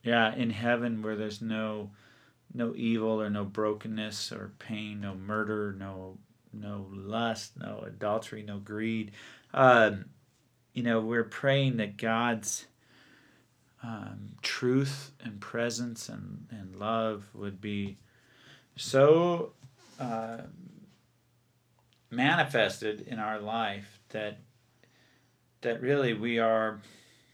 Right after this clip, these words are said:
exhibiting heaven here on earth. That's, does that sound crazy?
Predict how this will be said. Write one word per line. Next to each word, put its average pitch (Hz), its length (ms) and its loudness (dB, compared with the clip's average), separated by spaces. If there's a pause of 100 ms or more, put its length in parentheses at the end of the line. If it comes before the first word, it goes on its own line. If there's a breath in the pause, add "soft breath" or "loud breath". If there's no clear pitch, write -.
(760 soft breath)
exhibiting 120 840 -2
heaven 113 440 -6
here 107 220 -6
on 98 160 -6
earth. 92 300 -14
That's, 143 280 -8
does 151 240 -12
that 185 160 -8
sound 185 200 -10
crazy? 220 440 -12